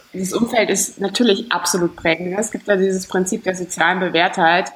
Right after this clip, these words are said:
was halt im Endeffekt nichts anderes ist, als dass wir uns automatisch an unserem Umfeld oder an unserer Gesellschaft orientieren.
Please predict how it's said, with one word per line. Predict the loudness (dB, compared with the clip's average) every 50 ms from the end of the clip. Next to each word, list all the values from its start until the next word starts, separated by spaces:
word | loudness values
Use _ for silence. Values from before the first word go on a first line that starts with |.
| -18 -20 -20
was | -8 0 0 2 4 4
halt | 4 2 2 0
im | 0 0
Endeffekt | 0 0 0 0 -2 -2 -2
nichts | -4 -4 -2
anderes | -2 -2 0 0 0 0 0 0
ist, | 0 -4 -4 0 0
als | 2 2 2 0 -4 -10 -12 -20 -20 -20 _ -8
dass | -6 -4 0
wir | 0 0
uns | 0 0
automatisch | 0 0 2 2 0 0 0 0 2 4 4 2 2 2 0 0 2 2 2
an | 2 0
unserem | 0 0 0 0 0
Umfeld | 0 -2 -4 -4 -4 0 2 4 4 4 2 0
oder | 0 0 0
an | 0
unserer | 0 0 -2 -2 -2
Gesellschaft | -2 -2 0 0 0 0 0 -2 -6 -6
orientieren. | -6 -4 -4 -4 -4 -4 -6 -8 -10 -6 -2 -2 -2 -4 -6